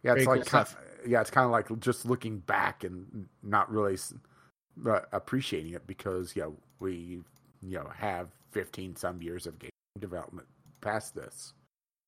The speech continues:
Speaker 1: I will say that it's still very worthwhile playing, and because it's not a modern shooter, it's actually, uh, rather enjoyable, especially whenever you don't have things like regenerating health, so you have to be a little bit more strategic.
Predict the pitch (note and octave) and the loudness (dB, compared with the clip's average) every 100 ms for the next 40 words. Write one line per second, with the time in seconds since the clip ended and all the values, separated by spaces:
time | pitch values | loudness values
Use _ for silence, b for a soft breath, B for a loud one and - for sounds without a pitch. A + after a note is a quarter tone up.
0 | _ _ _ _ _ _ _ _ _ _ | _ _ _ _ _ _ _ _ _ _
1 | _ _ _ _ _ _ _ _ _ _ | _ _ _ _ _ _ _ _ _ _
2 | _ _ - B2+ B3 B3+ D3+ B2 G#2+ F2 | _ _ 2 4 4 6 6 6 2 0
3 | - - C3+ C#3 - F2+ G2+ F#2+ G#2 G2+ | -4 -2 0 0 -4 -12 -12 -6 0 0
4 | G#2 E2+ F2+ F2+ C#2+ - G#2+ A2 D2 G#2 | 0 -4 -6 -6 -8 -4 -2 -2 -6 -10
5 | F#2 F2+ F2 - _ G#2 - G2+ F#2+ F#2+ | -12 -12 -16 -20 _ -10 -6 -6 -6 -8
6 | - - - b b b - G#2+ A2+ - | -10 -10 -12 b b b 0 4 6 4
7 | A2+ A2+ G#2+ G#2+ G2 - - A#2+ C3+ F2+ | 2 2 2 0 -6 -6 -2 0 0 0
8 | F2+ G2+ - - - A2 - F#2+ F2+ B | -4 -6 -6 -8 -6 -6 -4 -6 -6 B
9 | B B B B - B2+ A2 G#2 D#3+ F#3+ | B B B B 6 8 10 12 10 10
10 | C3+ A2+ C#3 F3+ C3+ G2+ F#2+ - C3+ - | 4 6 10 10 8 4 0 0 0 2
11 | B2 A#2+ A#2 A2+ A2 G#2 G#2 A2 G#2 A#2 | 4 4 4 2 0 2 2 2 2 0
12 | G#2+ F#2+ G2 - G2+ G#2 A#2 G#2+ G#2 F#2 | -2 -2 -4 -4 -4 0 0 2 0 4
13 | A#2 G#2+ - F2+ F2+ G2 F2+ G2+ F#2+ G2 | 6 6 4 -2 0 -2 -4 -2 0 0
14 | F#2 F2 G#2 G2 F#2 - G2+ - - E3 | -2 -4 -2 -2 -2 -4 -8 -8 -2 0
15 | C3+ - - - | 0 -6 -12 -16